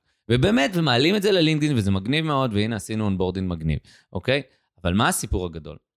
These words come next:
הסיפור הוא איך אני מכשיר אותו. אוקיי? זאת אומרת, אתה נתת את הדוגמה של הפרו-קמפ, אני, אני מדבר עוד בס-, ב-, ב-, בתוך התהליך של הפרו-קמפ, איך אתה... נותן את המענה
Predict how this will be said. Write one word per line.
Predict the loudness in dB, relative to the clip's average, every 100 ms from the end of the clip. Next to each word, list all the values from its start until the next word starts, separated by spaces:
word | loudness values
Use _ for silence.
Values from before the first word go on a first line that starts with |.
| _
הסיפור | _ 0
הוא | 0
איך | 2
אני | -2
מכשיר | -2 -2 -2
אותו. | -2 -6 -18 _ _ _ _ _ _ _
אוקיי? | -2 0
זאת | 0
אומרת, | 0 0
אתה | -4 -4 -4
נתת | -4 -2 0
את | -2
הדוגמה | -2 0 0
של | 0
הפרו-קמפ, | -2 -2 -6 -4 -4 -4 -8 _ _ 0
אני, | 2 4 2 -2 -12 -12 -2
אני | 2
מדבר | 2 2 0 2 2 0 -6
עוד | -6 -6 -4 -6
בס-, | -6 -6 -4
ב-, | -4 -4 _ _
ב-, | -8 -8
בתוך | -14 -4 -4
התהליך | -2 -4 -2 -2
של | -4 -8
הפרו-קמפ, | -8 -2 -2 -2 -6 -6
איך | -8 -6
אתה... | -6 -2 -2 -2 -10 _ _
נותן | 2 2 0 0 0 0 -2
את | -2
המענה | -2 -2 -2 -2 -2